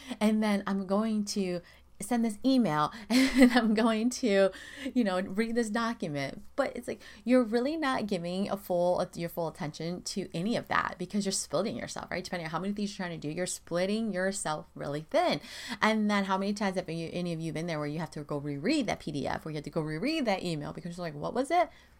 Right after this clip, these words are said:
Exactly. So if you can limit things to that a little bit, it will make a huge difference.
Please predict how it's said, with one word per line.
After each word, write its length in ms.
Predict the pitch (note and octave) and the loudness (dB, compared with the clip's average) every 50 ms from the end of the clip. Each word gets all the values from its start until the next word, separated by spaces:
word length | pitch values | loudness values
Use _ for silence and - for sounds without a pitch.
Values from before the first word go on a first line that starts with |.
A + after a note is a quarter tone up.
| - - | -14 -12
Exactly. 600 | G3+ - F3+ E3 D#3+ D#3+ - C#3+ B2+ G#2 G#2 - - - - A#3 A#3 A3+ G#3+ G#3 - | -2 0 0 0 0 0 0 0 0 0 -2 -6 -10 -16 -14 -10 -8 -8 -8 -4 2
So 380 | - G3 E3+ D#3+ D#3 D3+ - - - - - - - - - - - - - - - - - - | 4 4 6 6 4 2 0 -4 -14 -20 -20 -20 -20 -20 -20 -20 -20 -20 -20 -20 -20 -14 -8 -6
if 100 | G3 - | -4 0
you 60 | B3 | 2
can 160 | C#4+ C4 G#3 | 2 2 2
limit 300 | F3 F#3+ G3 A3 A#3+ B3 | 2 2 0 0 0 -2
things 160 | C#4 C4+ B3+ | -2 -4 -4
to 60 | C#4 | -2
that 220 | C4 C#4 C4 - - - | 0 2 2 2 0 0
a 80 | - A#3+ | -2 0
little 420 | A#3 G#3 A3 A#3+ C#4 D#4+ D4+ B3 - - | 0 0 0 0 2 2 0 0 -2 -2
bit, 280 | G3+ G3+ A#3+ C#4 C4+ - | -2 0 0 -2 -4 -4
it 80 | F#3+ G3 | -4 -2
will 140 | G3 G3 | -2 -2
make 200 | G3 G3 G3+ G3+ | -2 -2 -2 -4
a 40 | F#3+ | -6
huge 320 | D#3+ - - F3 E3 - - | -8 -8 -8 -8 -8 -8 -8
difference. 560 | - - - - - - - - - - | -10 -10 -10 -10 -10 -10 -10 -10 -10 -12